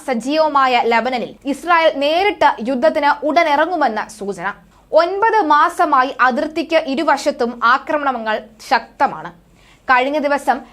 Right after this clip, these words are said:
ലബനാനിലെ രണ്ടിടത്ത് ഇസ്രായേൽ നടത്തിയ ആക്രമണങ്ങളിൽ മൂന്ന് കുഞ്ഞുങ്ങൾ ഉൾപ്പെടെ ഏഴ് പേർ കൊല്ലപ്പെട്ടതായുള്ള റിപ്പോർട്ടുകൾ വരുന്നു.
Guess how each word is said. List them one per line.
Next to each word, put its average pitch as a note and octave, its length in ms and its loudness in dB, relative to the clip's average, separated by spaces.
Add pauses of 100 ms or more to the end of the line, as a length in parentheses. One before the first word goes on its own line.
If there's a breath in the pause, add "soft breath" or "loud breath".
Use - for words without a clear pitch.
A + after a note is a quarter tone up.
(100)
ലബനാനിലെ E4 680 2
രണ്ടിടത്ത് D4 680 0
ഇസ്രായേൽ E4 380 0
നടത്തിയ D4 300 -2
ആക്രമണങ്ങളിൽ B3+ 720 0 (340 loud breath)
മൂന്ന് F4+ 340 0
കുഞ്ഞുങ്ങൾ D#4+ 380 -4
ഉൾപ്പെടെ C4+ 520 0
ഏഴ് D4+ 300 0
പേർ C#4+ 180 -2
കൊല്ലപ്പെട്ടതായുള്ള C4 760 -2
റിപ്പോർട്ടുകൾ G#3+ 440 -4
വരുന്നു. F3 280 -10